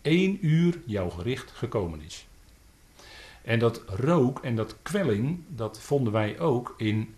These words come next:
Openbaring veertien, vers elf. Daar werd het al even aangeduid, de verwoesting of het gericht over Babylon. En daar werd gezegd dat de rook van hun kwelling opstijgt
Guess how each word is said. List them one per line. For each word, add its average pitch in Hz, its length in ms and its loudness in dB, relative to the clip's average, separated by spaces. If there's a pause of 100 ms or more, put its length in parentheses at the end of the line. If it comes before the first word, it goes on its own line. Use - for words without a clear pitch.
Openbaring 107 720 -2 (100)
veertien, 110 600 -2
vers 104 340 -6
elf. - 460 -4 (500)
Daar 101 180 0
werd 110 140 2
het 110 120 -10
al 110 220 0
even 107 300 -2
aangeduid, 135 720 -2 (760)
de 98 140 -4
verwoesting 117 600 4
of 104 140 -6
het 98 120 -8
gericht 120 380 0
over 101 260 -2
Babylon. 117 540 -2 (1300)
En 104 120 -2
daar 131 220 4
werd 110 160 4
gezegd - 640 0
dat 107 380 -4
de 92 180 -4
rook 143 480 4 (120)
van 120 360 2
hun 101 300 2
kwelling 147 560 2 (1400)
opstijgt - 920 -2